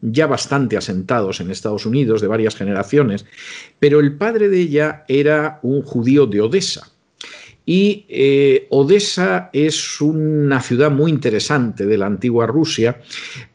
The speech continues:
porque existía una mafia judía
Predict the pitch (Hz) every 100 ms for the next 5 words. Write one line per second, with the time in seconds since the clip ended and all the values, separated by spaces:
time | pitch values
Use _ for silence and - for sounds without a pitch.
0 | - 190 196 196 180 185 190 131 - 123
1 | - 208 202 156 131 156 - 117 110 113
2 | 113 147 113 139